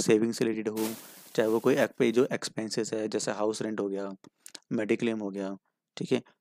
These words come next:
या और कोई एक्सपेंडिचर जो आपने किया हो और आप उसका क्लेम करना चाह रहे हो, तो आपने उसको नहीं दिया, but आपके पास, अगर आपके पास उसकी वैलिड अगर एविडेंस है तो आप उसको क्लेम कर सकते हो।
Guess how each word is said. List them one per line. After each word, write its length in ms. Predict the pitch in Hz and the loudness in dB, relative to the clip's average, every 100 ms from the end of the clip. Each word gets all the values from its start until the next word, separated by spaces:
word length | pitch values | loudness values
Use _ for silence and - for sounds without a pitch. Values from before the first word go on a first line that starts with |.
| _ | _
या 100 | 143 | -8
और 280 | - 135 131 | 0 2 4
कोई 160 | 127 127 | 4 2
एक्सपेंडिचर 460 | 120 - 110 113 | 0 -6 -4 0
जो 80 | 113 | 0
आपने 200 | 110 120 | -2 -4
किया 220 | 110 120 | -2 0
हो 160 | 107 107 | 2 0
और 100 | 107 | 0
आप 100 | 110 | -2
उसका 200 | - - | -2 -6
क्लेम 260 | 110 110 110 | -4 -4 -4
करना 160 | 107 | -6
चाह 140 | 104 104 | -4 -2
रहे 80 | 107 | -2
हो, 120 | - _ _ _ _ | -6 _ _ _ _
तो 60 | 160 - | -8 0
आपने 280 | 117 110 127 | 0 0 -2
उसको 180 | - 127 | 0 -2
नहीं 300 | 117 117 120 | -2 -2 0
दिया, 200 | 107 95 - - | 0 -2 -8 -4
but 160 | 123 123 | -2 0
आपके 240 | 120 - | -2 2
पास, 140 | 127 127 | 4 4
अगर 200 | 117 117 | 2 0
आपके 220 | 110 127 | 0 0
पास 200 | 127 123 | 0 0
उसकी 360 | 127 - 123 127 _ - - - | -2 -2 -4 -4 _ -20 -12 -8
वैलिड 460 | 110 110 120 117 - | 4 6 6 2 0
अगर 220 | 123 131 | 0 4
एविडेंस 460 | 113 107 104 104 113 | 4 4 0 -2 -4
है 120 | 101 - _ _ - | -6 -10 _ _ -2
तो 80 | 127 | 4
आप 160 | 120 | 4
उसको 220 | - - 139 | 2 -8 -4
क्लेम 280 | 117 110 | 0 0
कर 100 | 104 | 0
सकते 240 | 101 95 92 | -2 -2 -4
हो। 140 | 90 | -6